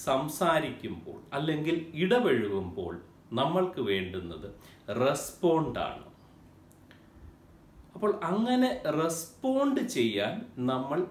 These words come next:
എന്ത് ചെയ്യണം? നിങ്ങൾ ഒന്ന് ആലോചിച്ചാൽ, നമ്മൾ ചില ആൾക്കാരെ കണ്ടിട്ടുണ്ട്, അവർ നമ്മൾ പറയുന്നതെല്ലാം കേട്ടതിന്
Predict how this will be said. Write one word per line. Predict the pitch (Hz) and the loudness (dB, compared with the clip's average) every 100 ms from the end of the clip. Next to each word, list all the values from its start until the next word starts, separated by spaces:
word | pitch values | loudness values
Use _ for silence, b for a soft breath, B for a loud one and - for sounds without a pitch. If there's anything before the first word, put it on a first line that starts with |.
| - 113 | -2 0
എന്ത് | 117 120 127 - | 0 -2 -4 -6
ചെയ്യണം? | 87 - - - - - - - - - - - - - - - - - - - B B B B B 233 | -10 -12 -14 -18 -20 -20 -20 -20 -20 -20 -20 -20 -20 -20 -20 -20 -20 -20 -20 -20 B B B B B -2
നിങ്ങൾ | 277 302 214 - - | 2 4 4 0 -4
ഒന്ന് | 160 190 139 | -2 0 0
ആലോചിച്ചാൽ, | 120 123 120 113 - 85 85 - - - - - - - - - - - - - - - - B B B B - | 2 0 0 -4 -8 -8 -8 -12 -18 -18 -16 -16 -20 -20 -20 -20 -20 -20 -20 -20 -20 -20 -20 B B B B -4
നമ്മൾ | 226 240 - | 0 0 0
ചില | 196 202 139 | 2 4 6
ആൾക്കാരെ | 139 135 135 120 113 104 - | 2 0 2 2 2 -4 -8
കണ്ടിട്ടുണ്ട്, | 113 98 101 92 - - - - - - - - - - - - - - - - - - 220 | -6 -4 -4 -8 -12 -16 -18 -20 -20 -20 -20 -20 -20 -20 -20 -20 -20 -20 -20 -20 -14 0 4
അവർ | 254 - - - - - 170 | 4 2 -2 -14 -12 -4 0
നമ്മൾ | 196 226 240 - | 2 2 0 2
പറയുന്നതെല്ലാം | 170 175 185 190 190 156 143 151 175 190 175 - - | 4 4 2 2 0 0 -2 0 0 2 2 -2 -2
കേട്ടതിന് | 147 180 - 185 185 175 | 0 0 0 0 2 -2